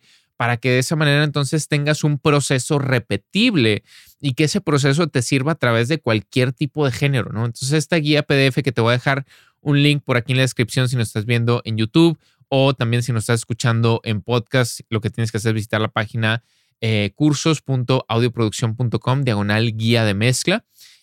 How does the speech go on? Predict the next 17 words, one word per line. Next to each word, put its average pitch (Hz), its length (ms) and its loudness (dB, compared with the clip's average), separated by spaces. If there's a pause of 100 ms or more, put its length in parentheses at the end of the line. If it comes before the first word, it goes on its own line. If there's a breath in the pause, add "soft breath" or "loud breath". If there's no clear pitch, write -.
(100)
Y 113 180 0
ahí 101 100 2
la 113 160 0
puedes 107 180 0
descargar 139 480 0
o 196 80 0
también 165 320 0
en 170 320 -2
las 131 140 2
notas 139 340 0
del 127 380 0
episodio 117 560 0
vas 104 180 -2
a 110 60 -4
tener 104 460 -4
un 104 180 -2
link. 80 200 -6